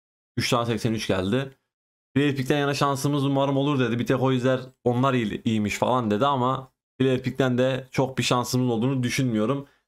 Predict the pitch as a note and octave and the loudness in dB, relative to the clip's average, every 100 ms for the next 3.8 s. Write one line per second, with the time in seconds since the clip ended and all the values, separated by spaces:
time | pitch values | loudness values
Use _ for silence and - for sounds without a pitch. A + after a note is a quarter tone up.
0 | - C3 C3 C3+ A#2+ A#2 B2+ B2+ B2+ B2+ | -2 0 2 2 2 2 0 0 -2 0
1 | A#2+ A2+ C3 - A2 G#2+ G2+ D3+ D#3 - | 0 0 0 0 2 0 0 -2 -2 -8
2 | _ _ D3+ D3 A2+ G#2 A#2+ B2 B2+ C#3 | _ _ 0 2 4 2 2 0 2 2
3 | C3 B2 B2+ B2+ B2+ C3 A#2 C3 | 2 2 2 2 2 2 0 0